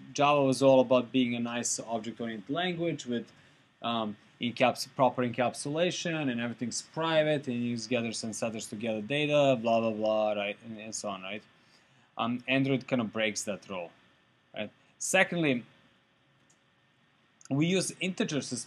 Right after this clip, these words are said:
pointers to a lot of things, right? Like, technically, you know, in Java, this is very unlike Java to be able to de-, to say,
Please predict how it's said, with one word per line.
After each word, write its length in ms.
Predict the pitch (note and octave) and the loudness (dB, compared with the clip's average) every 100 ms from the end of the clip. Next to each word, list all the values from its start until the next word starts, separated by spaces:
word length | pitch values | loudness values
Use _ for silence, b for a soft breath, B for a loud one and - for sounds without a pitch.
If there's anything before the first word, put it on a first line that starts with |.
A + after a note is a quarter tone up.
| - | -6
pointers 420 | F3 G#3+ F#2 - | -4 -4 -6 -10
to 120 | - A#2+ | -6 -4
a 20 | |
lot 220 | A#2 - | -2 -4
of 80 | F#2+ | -10
things, 460 | G#2 F2+ - - - _ _ _ _ _ _ _ _ _ _ _ _ _ _ _ - | -12 -12 -16 -18 -20 _ _ _ _ _ _ _ _ _ _ _ _ _ _ _ -8
right? 280 | A#2+ C3+ - _ _ _ _ _ - | -4 -4 -6 _ _ _ _ _ 0
Like, 360 | C3 B2+ - - _ _ _ - | 2 2 -2 -20 _ _ _ 4
technically, 760 | G#3 A3 G3+ - E3 C#3 C3 C#3 | 4 6 0 4 6 6 6 4
you 120 | D3 | 2
know, 320 | C3 B2+ B2+ - | 6 4 4 0
in 320 | C#3+ C#3+ C3+ A2+ | -2 2 2 2
Java, 560 | C#3+ F3+ E3+ B2+ B2+ - B2+ | 2 4 6 4 4 -2 -4
this 200 | D#3 D#3 | -2 0
is 120 | D3 | -2
very 400 | B2 D3 D3+ C#3 C3 | 0 2 4 2 2
unlike 500 | C#3 C3+ C3 B2 G#2+ | 4 4 4 2 0
Java 380 | C#3 D3 C#3+ A#2+ | 2 4 4 2
to 100 | B2+ | -2
be 200 | A2 C3 | 0 2
able 200 | C3 B2 A#2 | 4 2 -2
to 120 | A#2 | -2
de-, 280 | A#2+ B2 C3 | -2 -2 -4
to 180 | - | -6
say, 500 | A#2 - B2 A#2+ A2 | -4 -2 0 0 -2